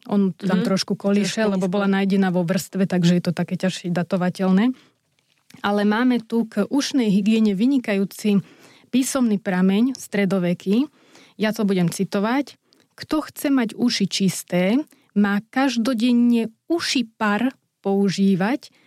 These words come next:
Speaker 1: nie s nechtami, prstom alebo čímkoľvek, čo k tomu nepatrí, tam dlabať a proti dobrým mravom tak bojovať.“ No, tak sme poučení.
Speaker 2: Máme. Jednoznačne vieme, že na to potrebujeme ušnú lyžičku. Teda,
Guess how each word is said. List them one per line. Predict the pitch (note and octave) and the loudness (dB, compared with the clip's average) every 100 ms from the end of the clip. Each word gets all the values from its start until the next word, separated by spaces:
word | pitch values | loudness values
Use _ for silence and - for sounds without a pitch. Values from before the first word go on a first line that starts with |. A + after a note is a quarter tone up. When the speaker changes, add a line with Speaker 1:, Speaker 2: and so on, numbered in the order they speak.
| _ _ | _ _
Speaker 1:
nie | C4 E4+ C#4 | 0 2 0
s | G3+ | 2
nechtami, | G3+ G#3 G#3 - G#3 G#3 G#3 G#3+ | 2 2 -2 -4 0 2 0 -2
prstom | G#3 G3 - - G3 G3 | -4 -2 -4 -4 0 0
alebo | G3+ G3 F3 | 0 -2 -2
čímkoľvek, | F#3 - G#3 G#3 G3+ G#3 G3 G3 - | -4 0 2 2 2 0 2 0 -2
čo | - G3 | -4 -6
k | |
tomu | - G#3 F#3+ F#3+ | -2 2 4 4
nepatrí, | F#3+ - F#3+ - G3 F#3 | 4 0 -4 0 0 0
tam | G3 F#3+ | 0 0
dlabať | E3+ F#3+ F#3 F#3+ A#3 - _ _ | 2 0 0 0 -4 -8 _ _
a | - F#3+ | -8 -4
proti | G3+ G3 - F3 | -2 -4 -4 -4
dobrým | G3+ A#3 C#4 C#4 C#4 A3+ | -2 0 0 2 2 2
mravom | G3+ G3+ G3+ A3 G#3+ | 2 2 0 0 0
tak | A3 F#3 F#3+ | 0 -2 0
bojovať.“ | F3+ F3 D#3+ D3 - - _ _ _ _ _ _ _ _ _ | 0 0 0 -6 -10 -20 _ _ _ _ _ _ _ _ _
No, | F#3+ F3 F3+ D#3 - _ _ _ _ _ _ | 2 4 4 0 -10 _ _ _ _ _ _
tak | F#3+ | -2
sme | G3 A3 A3+ | 0 0 0
poučení. | G#3+ F3+ F3+ E3+ - _ _ _ _ _ _ | -4 -4 -4 -4 -4 _ _ _ _ _ _
Speaker 2:
Máme. | G#3 G3+ G3 F#3 F#3 F3+ - _ | -2 2 0 0 -2 -4 -8 _
Jednoznačne | - G3 A3 B3 - C4 | -4 -2 0 -4 -2 -2
vieme, | A3+ A3 G#3+ | 0 0 0
že | G#3 | 0
na | G3 | -2
to | G3 | -4
potrebujeme | A3+ G#3+ G#3+ G#3 | -6 -4 -2 -2
ušnú | - F#3 - G#3+ | -4 -8 -2 0
lyžičku. | G#3 G3+ - A3+ | 0 -2 -4 -2
Teda, | B3 | -2